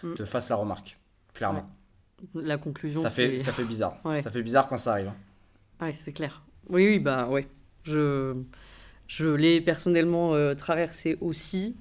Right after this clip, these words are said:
Speaker 1: Et, euh, c'est vrai que juste, euh, l'attention, le sommeil, tout ça, c'est des choses, euh,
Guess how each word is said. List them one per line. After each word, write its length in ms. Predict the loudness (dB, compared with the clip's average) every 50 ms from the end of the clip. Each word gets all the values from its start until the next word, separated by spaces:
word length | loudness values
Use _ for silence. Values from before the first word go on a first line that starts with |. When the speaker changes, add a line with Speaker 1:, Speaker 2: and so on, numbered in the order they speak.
| -16 -16 -8
Speaker 1:
Et, 200 | -4 0 0 2
euh, 500 | 2 2 0 0 0 -2 -2 -2 -4 -6 -8 -8
c'est 140 | -6 -4 0
vrai 100 | 0 -2
que 320 | 0 0 0 0 2 0 -2
juste, 340 | -4 -4 -6 -8 -6 -4 -2
euh, 140 | 0 0 2
l'attention, 640 | 2 0 0 0 -2 -4 -4 -4 -2 0 0 2
le 180 | 2 0 0 -2
sommeil, 380 | -4 -4 -2 0 2 0 0 -2
tout 140 | -6 -10
ça, 240 | -2 0 0 2 2
c'est 160 | 0 -2 -4
des 140 | -4 -4 -6
choses, 280 | -6 -4 -6 -6 -4 -4
euh, 200 | -4 -4 -6